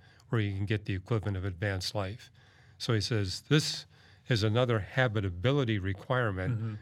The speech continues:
Speaker 1: at least for advanced life,
Speaker 2: Right.
Speaker 1: uh, that you need a big moon orbiting a rocky planet where it is stable, and his calculations show, uh, that that is a remote possibility.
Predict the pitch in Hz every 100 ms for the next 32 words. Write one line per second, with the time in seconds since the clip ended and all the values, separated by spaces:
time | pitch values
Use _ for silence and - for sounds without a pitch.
0 | - 117 104 165 - - 131 101 123 127
1 | 117 - 92 139 - - - 113 95 90
2 | - - - - 107 104 101 110 110 -
3 | - - - 110 113 135 143 123 - -
4 | - - - - 104 85 139 143 123 -
5 | - - 120 113 113 110 107 - 117 110
6 | 110 113 110 104 - 110 98 107 123 -
7 | - - 104 98 101 - - - - -
8 | 110 104 110 - 107 98 - - 123 101
9 | 95 92 92 - - - - 110 101 95
10 | 110 117 - 117 110 113 101 95 - 95
11 | - 104 92 90 92 - - - 110 98
12 | 104 92 107 101 95 95 95 98 95 98
13 | 95 87 101 101 92 95